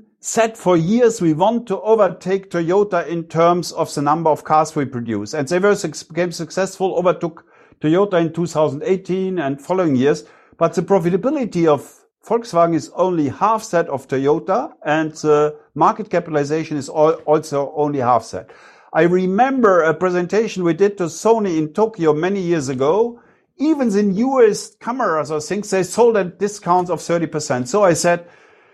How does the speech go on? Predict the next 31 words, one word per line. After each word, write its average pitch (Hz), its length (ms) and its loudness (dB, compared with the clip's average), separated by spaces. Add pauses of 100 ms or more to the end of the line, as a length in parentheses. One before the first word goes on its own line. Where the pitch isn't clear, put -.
(160)
"You 180 120 4
want 247 240 4
to 208 60 4
be 214 200 4
a 208 60 4
premium 247 580 0
brand, 160 600 0 (840)
and 202 140 0
you 196 120 2
sell 247 320 0
your 220 120 6
newest 220 380 -4
products 208 500 0
at 175 120 0
a 175 80 0
discount 180 440 2
of 165 80 2
thirty 160 280 -2
percent. 151 400 -4
That 180 500 0
is - 380 -6
inconsistent." 156 960 -2 (100)
Then 233 300 2
the 185 360 4
global 247 520 2
head 180 260 0
of 156 140 -6
Sony 180 500 -2
said, 127 360 0 (440)
"Doctor 147 300 0
Simon, 190 680 0